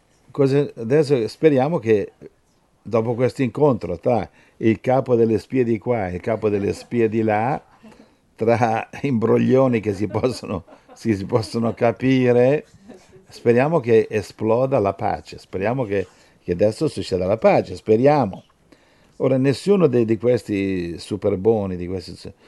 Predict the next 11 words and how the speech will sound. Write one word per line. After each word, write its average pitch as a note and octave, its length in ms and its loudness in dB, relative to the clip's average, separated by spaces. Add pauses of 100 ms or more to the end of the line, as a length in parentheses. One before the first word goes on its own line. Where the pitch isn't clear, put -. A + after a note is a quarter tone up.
(140)
vuole G#2+ 220 0
apparire A2 420 -2
di G2+ 100 -4
perdere G2 400 -2
la F#2 140 -6
faccia, - 520 -14 (1000)
eh, G2+ 100 -10
però B2 260 0
neanche C#3+ 440 2
possono B2 320 -2
permettersi B2+ 1000 0